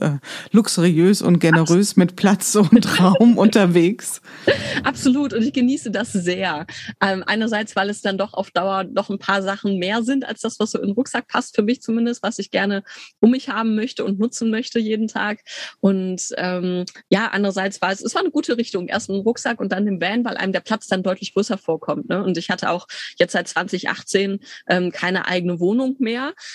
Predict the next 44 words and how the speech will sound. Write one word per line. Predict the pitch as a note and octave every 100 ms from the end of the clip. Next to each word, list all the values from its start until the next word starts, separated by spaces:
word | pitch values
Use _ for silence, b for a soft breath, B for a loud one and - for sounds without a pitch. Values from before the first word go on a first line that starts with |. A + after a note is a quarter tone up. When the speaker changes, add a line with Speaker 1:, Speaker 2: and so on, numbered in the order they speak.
| A#3+
Speaker 2:
äh, | E3+ F3
war | E3
jetzt | F3+ F3+ -
während | F3+ F3
des, | F3+ -
äh, | - D#3+
der | E3
Corona-Lockdowns, | - F3 G#3 G3+ F#3 F#3+ - E3+ G3 -
äh, | - F3+
im | - F#3
Haus | F3
meiner | F3 F3
Familie | - F3 G#3 B3
untergekommen. | B3 C#4 A#3+ A#3+ A#3 A#3+ B B B -
Und | F#3
dementsprechend | G3+ F3+ - F#3+ G3
habe | F#3
ich | G3
sowieso | F#3+ F#3 F#3+
die | G#3
le-, | F3+ F3+
über | F#3
die | F#3
letzten | F3+ G3 -
zehn | - F#3 F3+
Jahre | F3+ G3
schon | - F#3
so | F#3
viel | G3 F#3+
immer | F#3 F#3
wieder | F3+ -
aussortiert | A#3 A3 - A#3 A3 A3
und | -
immer | F#3 F#3
wieder | F3
mich | F3+ -
gefragt, | - - E3 G3
was | -
brauche | - -
ich | E3+ F3
wirklich, | F3+ - F3+
sowohl | F3 F#3+ G3+
zum | E3
Arbeiten | - E3+ E3+ - E3+